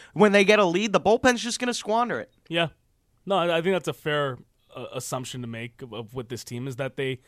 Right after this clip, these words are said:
Speaker 2: that they kind of expect the bullpen to not really hold leads down the stretch.
Speaker 1: Right. A-, and, you know, it's always a fresh start, new season.
Speaker 2: Mm-hmm.
Speaker 1: But when you see a game like that, you know, you, you take a lead on a clutch home run.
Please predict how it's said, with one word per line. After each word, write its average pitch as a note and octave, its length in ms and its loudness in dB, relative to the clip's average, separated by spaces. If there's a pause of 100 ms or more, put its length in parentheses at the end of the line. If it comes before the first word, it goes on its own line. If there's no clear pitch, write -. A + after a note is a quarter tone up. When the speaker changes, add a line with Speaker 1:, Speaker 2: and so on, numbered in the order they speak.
(320)
Speaker 2:
that C#3+ 160 -8
they E3 140 0
kind D#3+ 200 -2
of D#3 80 -4
expect - 400 -2
the E3 80 -2
bullpen C#3 540 -2
to C#3+ 100 -6
not B2+ 420 -4 (160)
really B2+ 260 -4
hold A#2 300 -4
leads C3+ 300 -8
down A2+ 220 -8
the A2+ 60 -12
stretch. - 340 -10
Speaker 1:
Right. B3 280 -4
A-, G#3 240 4
and, G#3+ 260 6
you G#3 60 4
know, G#3 200 8
it's G3 100 0
always G3 240 4
a F3 40 -10
fresh F#3+ 240 -2
start, G#3 360 2
new G3+ 140 0
season. G3+ 540 -2
Speaker 2:
Mm-hmm. C#3+ 180 -6 (260)
Speaker 1:
But G#3 140 8
when G#3 120 4
you G#3 80 2
see A#3 200 0
a B3 60 2
game A3+ 260 -2
like F3 220 0
that, D#3 240 4
you F#3+ 100 -6
know, F#3 180 0
you, F#3 340 -6
you F#3 180 -4
take D4 240 0
a C#4+ 60 2
lead A#3+ 360 0
on D#3 120 4
a C#3 80 0
clutch - 500 -4
home G#3 260 2
run. B3 160 4